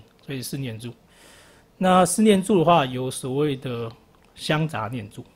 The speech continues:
就是在念跟慧升起来的时候，他把所有善心所法整个运转起来，所以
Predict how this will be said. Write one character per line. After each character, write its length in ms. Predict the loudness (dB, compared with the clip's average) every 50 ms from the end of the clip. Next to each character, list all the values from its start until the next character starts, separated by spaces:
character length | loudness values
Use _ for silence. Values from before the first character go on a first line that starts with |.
| _ _ _ _ _ _
就 140 | -8 -6 -4
是 180 | -2 -4 -4
在 480 | -4 -2 0 0 0 0 -2 -4 -6 -8 -14 _ _ _ _ _ _ _ _ _ _ _ _ _ _ _ _ _ _ _ _ _ _ _ _ _ _ _ _ _ _ -20 _ _
念 280 | 4 4 6 4 2
跟 300 | -2 -4 -4 -4 -2 -4 -4
慧 240 | 2 4 4 4 2 -2 -12 _ _ _ _ _ _ -20 -20 _ _ _ _ _ _
升 260 | -10 -4 -2 -2 0
起 120 | -2 -4 -6
来 80 | -10
的 40 | -10
时 100 | -10 -10
候， 180 | -10 -10 -10 -14 -16 -20 _ -20 -20 _
他 180 | -2 0 0 0
把 180 | 0 -4 -6
所 180 | -4 -2 -2 -2
有 40 | -2
善 200 | -2 -2 -4 -4
心 140 | -6 -8
所 200 | -8 -8 -8 -8
法 180 | -8 -10 -12 -12
整 180 | -12 -12 -12 -12
个 180 | -14 -16 -16 -18 _ _
运 160 | -8 -6 -6
转 220 | -6 -6 -8 -8 -10
起 140 | -10 -12
来， 60 | -14 -18 _ _ _ _ _ _ _ _ _ _ -20 -20 -20 -20 -20 -20 -20 -20 _ _ _ _ _
所 180 | -6 -2 0
以 220 | 2 2 2 0